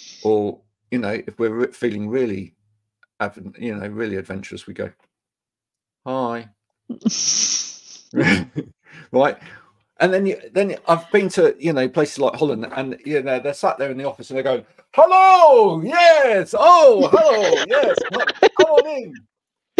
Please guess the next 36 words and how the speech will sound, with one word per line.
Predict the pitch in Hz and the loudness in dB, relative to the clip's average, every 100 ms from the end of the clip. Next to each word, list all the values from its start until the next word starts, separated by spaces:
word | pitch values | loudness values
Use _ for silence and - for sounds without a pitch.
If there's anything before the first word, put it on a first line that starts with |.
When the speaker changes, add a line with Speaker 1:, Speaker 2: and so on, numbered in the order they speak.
| 494 554 | 6 6
Speaker 1:
Right, | 605 571 - - - - | 6 2 2 0 0 0
Speaker 2:
<laughs> | - - 302 - - - - - | 0 2 0 0 -2 -2 0 -2
Speaker 1:
I'm | 165 196 | -2 -6
going | 233 233 220 208 | -6 -6 -8 -10
to, | 208 196 175 165 | -8 -6 -6 -4
uh, | 160 147 139 123 - _ | -2 -4 -6 -8 -12 _
yes, | 247 233 - _ _ _ | -10 -8 -10 _ _ _
I'm | 135 151 135 | -14 -14 -16
going | 180 185 - | -2 2 2
to | - 151 - - _ _ | -2 -6 -6 -6 _ _
stand | _ - 196 208 202 175 - | _ -8 -4 -4 -6 -10 -14
and, | 147 147 139 131 | -14 -14 -12 -10
uh, | 147 131 | -8 -8
let's | 143 240 196 | -4 -6 -4
have | 202 | -8
this | 180 - | -10 -14
meeting | 165 160 147 123 117 101 | -18 -16 -18 -18 -18 -20
now, | 117 135 120 110 | -16 -12 -12 -14
and | - 113 107 | -20 -20 -18
yes," | 135 139 - _ | -14 -14 -14 _
and | 135 | -20
it's | 127 _ | -20 _
like, | 123 - | -14 -14
"Yes, | 127 214 196 - - - _ _ _ | -10 -4 -4 -6 -14 -14 _ _ _
come | 185 214 | -10 -8
on," | 208 185 131 117 | -6 -8 -10 -20
you | - | -16
know, | 190 165 - | -14 -12 -12
and | 220 | -8
there | 240 | -8
seems | - 262 | -8 -16
to | - | -16
be | 220 226 | -18 -14
so | - 240 | -14 -12
much | 233 - | -14 -14
more | 196 226 214 | -8 -4 -4